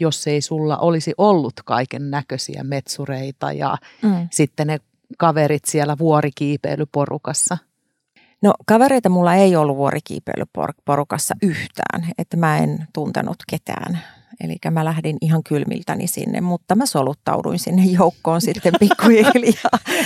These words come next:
Speaker 2: Elikkä lähdin erinäköisiin tapahtumiin ja tilaisuuksiin ja,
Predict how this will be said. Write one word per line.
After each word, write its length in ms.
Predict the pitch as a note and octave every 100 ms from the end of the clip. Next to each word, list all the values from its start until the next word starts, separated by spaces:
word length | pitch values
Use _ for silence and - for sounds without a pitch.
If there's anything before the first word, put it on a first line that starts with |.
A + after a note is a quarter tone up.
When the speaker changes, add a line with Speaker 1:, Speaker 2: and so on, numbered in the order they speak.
| - C#4+ C#4
Speaker 2:
Elikkä 460 | G#3+ G#3 G#3 A3 A3+ - -
lähdin 440 | G#3 G#3+ G#3 G#3+ A3
erinäköisiin 760 | A#3 A#3+ A#3+ C4+ - C#4+ C#4
tapahtumiin 760 | F3 - D#3 - E3 D#3+ D#3 D3+
ja 100 | D#3+
tilaisuuksiin 920 | D3 C#3+ D3 D#3 D3+ D3+ - D3+ D3
ja, 200 | G#2